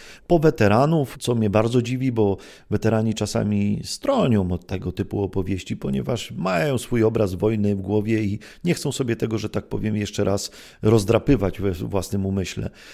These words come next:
Ale pojawiają się też kobiety, psychologowie, psychiatrzy, pojawiają się też starsze panie, które czytają dużo książek i jest to po prostu kolejna książka w kolekcji, którą chciałyby mieć podpisaną. Więc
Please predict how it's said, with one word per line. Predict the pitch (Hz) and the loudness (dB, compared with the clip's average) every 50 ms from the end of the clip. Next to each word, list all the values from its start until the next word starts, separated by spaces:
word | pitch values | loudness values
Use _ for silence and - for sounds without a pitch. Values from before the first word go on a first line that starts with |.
| - - _ | -20 -12 _
Ale | - 175 190 185 | 2 2 2 4
pojawiają | 190 185 165 - 127 131 131 127 | 4 4 4 6 4 4 2 2
się | 123 - 120 | 0 -2 -6
też | - 98 - - | -6 -8 -8 -6
kobiety, | - 101 101 117 120 120 - 117 120 - - - | -6 -2 0 0 0 0 0 -4 -4 -4 -6 -8
psychologowie, | - - - 151 - 143 117 104 95 95 98 98 92 92 95 98 110 113 - - | -8 -8 -8 -4 -2 0 0 0 2 2 2 0 0 0 -2 -2 -4 -6 -8 -8
psychiatrzy, | - - - - - - 107 98 92 - - - - 117 107 - - - - - - - | -6 -4 -4 -4 -2 -2 -2 -2 -2 -4 -8 -8 -8 -8 -8 -8 -12 -18 -20 -20 -20 -6
pojawiają | - 127 139 139 139 147 143 | 0 2 2 2 2 0 0
się | 127 - - | -2 -4 -4
też | - 117 - - | -4 -4 -4 -2
starsze | - - 123 117 - - 113 101 | -2 -2 -2 -2 -2 -4 -6 -4
panie, | - 92 90 87 85 87 87 104 | -4 -4 -4 -4 -4 -4 -6 -8
które | - - - 95 - | -8 -8 -8 -8 -6
czytają | - - - - 98 98 98 | -8 -6 -6 -4 -4 -2 -4
dużo | 98 95 107 - | -4 -4 -6 -8
książek | - - - 101 98 95 107 104 90 - - - | -6 -6 -4 -4 -2 0 -2 -2 -2 -4 -10 -6
i | 123 120 98 - - - _ - | -4 -4 -4 -4 -8 -14 _ -4
jest | 110 95 - | -4 -2 -2
to | 92 | -6
po | 87 98 95 | -6 -6 -8
prostu | - - 98 - - - | -6 -8 -8 -8 -10 -8
kolejna | - 107 107 107 107 110 101 | -4 -2 -2 -2 -2 -2 -6
książka | - - - - - - - | -6 -8 -8 -8 -6 -8 -10
w | - | -10
kolekcji, | - - - - - - - - - - 107 - - - - - - - | -6 -4 -4 -4 -4 -6 -10 -8 -8 -8 -8 -8 -14 -20 -20 -20 -20 -6
którą | - 117 107 101 | -2 0 0 0
chciałyby | - - 101 107 104 98 98 | 0 0 2 2 2 2 0
mieć | 107 107 95 | 0 -2 -2
podpisaną. | - - 104 - - 104 101 - 104 101 95 95 95 107 - - - - - - - - - _ _ - | -2 -4 -6 -6 -4 -6 -6 -4 -2 -2 -2 -2 -4 -4 -6 -10 -16 -20 -20 -20 -20 -20 -20 _ _ -12
Więc | 107 110 143 151 156 147 - - - - | -4 -2 0 0 0 -2 -4 -6 -6 -8